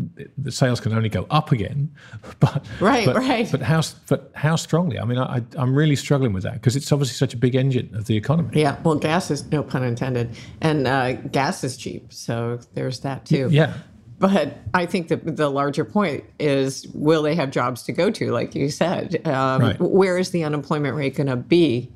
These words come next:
Speaker 2: when we come out of this? Are we, you know, uh, uh, the cheerful assumption is that we're, we get to twenty or whatever, and then we come right back down to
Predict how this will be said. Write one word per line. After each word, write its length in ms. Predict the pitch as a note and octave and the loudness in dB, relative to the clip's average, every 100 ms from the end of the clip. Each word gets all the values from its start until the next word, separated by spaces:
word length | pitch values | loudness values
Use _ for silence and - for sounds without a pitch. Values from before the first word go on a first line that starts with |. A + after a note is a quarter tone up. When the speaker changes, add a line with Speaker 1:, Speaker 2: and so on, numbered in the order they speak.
| - - - - - | -20 -20 -20 -20 -2
Speaker 2:
when 180 | D#3 D#3+ | 2 2
we 120 | D3+ | 2
come 240 | C#3 D3 | 0 0
out 220 | D3 D#3+ D#3+ | 0 0 0
of 120 | E3 | -2
this? 380 | B2 - - - - | -4 -6 -8 -8 -2
Are 240 | C#3 C3 | 0 0
we, 300 | C3 C3 C3 C3+ | 0 0 -2 0
you 60 | |
know, 240 | G3 B2 C3 | 2 2 -2
uh, 140 | - - - - - | -6 -12 -18 -20 -2
uh, 140 | G#2+ - | 0 0
the 180 | B2+ C3 | -2 -2
cheerful 400 | - - C3 A#2+ | 2 0 2 -2
assumption 500 | - A3+ A#3 - C3+ | 2 2 2 0 -2
is 200 | C3 C3 | -2 0
that 340 | - A#2 - - - - - - _ _ _ | 0 0 -2 -18 -20 -20 -20 -20 _ _ _
we're, 400 | - C3+ C3+ G#2+ - | -4 0 2 0 -2
we 160 | D3+ A#2+ | -2 0
get 200 | C3 - | -2 0
to 180 | C#3+ - - - - - | -2 -4 -12 -18 -20 -6
twenty 320 | D#3+ C#3 B2+ | -2 0 2
or 80 | A#2+ | 2
whatever, 420 | B2+ C#3 B2 B2+ | 2 2 0 0
and 220 | - C#3+ | 0 0
then 120 | C3 | 0
we 100 | C3 | -2
come 220 | C3 C#3+ B2+ | 0 0 0
right 220 | B2 A#2 | 0 0
back 260 | A#2+ A#2+ A#2+ | 0 -2 -2
down 280 | A#2+ B2+ A#2+ | -2 -2 -2
to 300 | A2+ A#2 | -2 -2